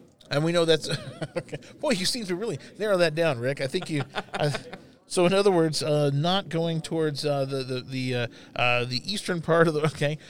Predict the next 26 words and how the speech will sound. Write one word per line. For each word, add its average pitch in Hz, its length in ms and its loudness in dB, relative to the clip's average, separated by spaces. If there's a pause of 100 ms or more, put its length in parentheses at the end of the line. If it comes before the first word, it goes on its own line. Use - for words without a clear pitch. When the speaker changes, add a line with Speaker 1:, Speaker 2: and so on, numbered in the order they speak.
(200)
Speaker 1:
I 151 100 -2
get 143 180 2
it. 151 240 0
Um, 135 500 -2 (580)
and, 175 220 2
and, 165 320 -6
and 170 140 -2
you're 160 120 0
right. 170 260 0
This, 208 200 0
this 180 220 -2
conversation 156 680 -2
happens 147 680 -6 (160)
probably 139 320 2
every 131 180 -2
other 139 160 0
episode. 143 400 -2
If 143 100 -8
you've 135 120 -6
listened 147 300 -4
to 151 100 -6
'em, 151 100 -8
you've 135 120 -6
heard 139 120 -6
it 117 60 -14
before. 165 380 -4